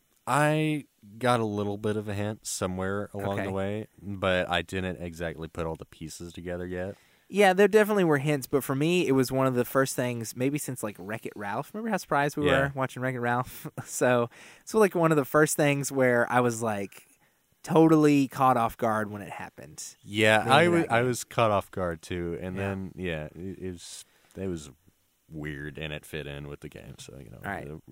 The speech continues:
Speaker 2: Now,
Speaker 1: it
Speaker 2: Luke,
Speaker 1: was
Speaker 2: you
Speaker 1: weird.
Speaker 2: aren't one to always talk a bunch, about a bunch of things, so I'm gonna ask you one more question about the game. What is your favorite, um,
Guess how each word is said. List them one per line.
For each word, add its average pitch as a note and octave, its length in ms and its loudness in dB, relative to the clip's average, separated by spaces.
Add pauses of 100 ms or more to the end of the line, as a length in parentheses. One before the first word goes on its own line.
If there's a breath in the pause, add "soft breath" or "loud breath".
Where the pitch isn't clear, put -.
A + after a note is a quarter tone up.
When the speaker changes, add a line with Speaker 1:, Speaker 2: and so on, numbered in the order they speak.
(120)
Speaker 2:
Now, B2+ 120 -2
Speaker 1:
it B2 60 0
Speaker 2:
Luke, C#3+ 200 4
Speaker 1:
was - 60 -12
Speaker 2:
you E3 100 2
Speaker 1:
weird. E3+ 100 4
Speaker 2:
aren't C3 120 -2
one C3+ 160 0
to A#2+ 60 -4
always B2+ 260 2
talk C3 200 -4
a A#2 40 -6
bunch, G#2+ 280 -6 (100)
about G#2+ 260 -4
a G2+ 40 -8
bunch G2+ 220 -10
of - 60 -18
things, F#2+ 280 -12
so G2 180 -10
I'm G#2+ 160 -8
gonna G#2+ 140 -8
ask G#2+ 340 -10
you G#2 80 -8
one G#2 180 -10
more G#2 100 -12
question G2+ 340 -10
about F#2+ 80 -14
the F#2+ 60 -14
game. G2 300 -16
What G#2+ 140 -8
is A2+ 140 -2
your G#2 100 -4
favorite, G2+ 840 -6 (160)
um, G2+ 600 -14